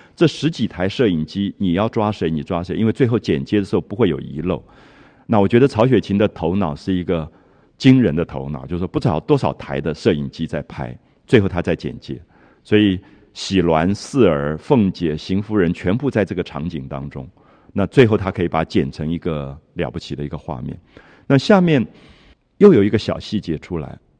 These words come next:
我们有没有觉得这个生日过了差不多一个月了？从七月初就开始收礼物，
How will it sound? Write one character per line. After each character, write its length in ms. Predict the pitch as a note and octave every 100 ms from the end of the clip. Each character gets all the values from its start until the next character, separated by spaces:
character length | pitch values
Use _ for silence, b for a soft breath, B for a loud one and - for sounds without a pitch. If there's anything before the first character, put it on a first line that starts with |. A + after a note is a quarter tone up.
| _
我 100 | A2+
们 100 | F#3+
有 80 | D#3+
没 120 | C3+
有 60 | D3
觉 200 | G#2+ G#2+
得 280 | F#2+ F2+ F#2
这 100 | C#3
个 80 |
生 240 | B2+ C#3 C#3
日 80 | B2
过 200 | C#3 A2+
了 100 | G2
差 140 | A2+
不 100 | A2
多 40 |
一 40 | A2+
个 120 | A2+
月 240 | G2+ A2
了？ 120 | C#2 - _ _ _ _ _ _ _ _ _ _ _ _ b b b b
从 240 | - B2+
七 220 | - D#3+
月 160 | E3 D3
初 180 | - C#3
就 120 | B2+
开 180 | - B2
始 140 | A2+
收 280 | F2+ - G#2+
礼 200 | G#2+ D2
物， 220 | D2 E2+